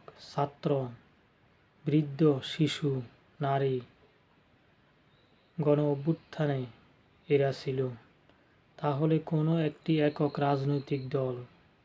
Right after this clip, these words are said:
অথবা কোনো সংগঠন এককভাবে গণ অভ্যুত্থানের অবদান বা ক্রেডিট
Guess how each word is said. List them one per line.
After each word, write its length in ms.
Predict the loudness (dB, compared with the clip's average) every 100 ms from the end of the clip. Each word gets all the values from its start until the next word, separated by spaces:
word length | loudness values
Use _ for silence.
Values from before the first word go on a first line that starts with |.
| -10
অথবা 440 | -8 -2 0 0 -2 -10 _ _ _ _ _ _ _ _ _
কোনো 200 | 0 2
সংগঠন 680 | 2 0 0 2 -2 -2 -2 0
এককভাবে 640 | -2 0 0 0 2 2
গণ 240 | 2 0 0 -2
অভ্যুত্থানের 720 | -2 -2 -4 -4 0 0 -2 -6 -20 -20 _ _ _ _ _ _ _ _ _ _ 2
অবদান 480 | 4 4 4 2 0 -6 -18 _ _ _ _ _ _ _ _ _ _ _ _ _ -6
বা 140 | 0 0
ক্রেডিট 480 | 2 4 6 4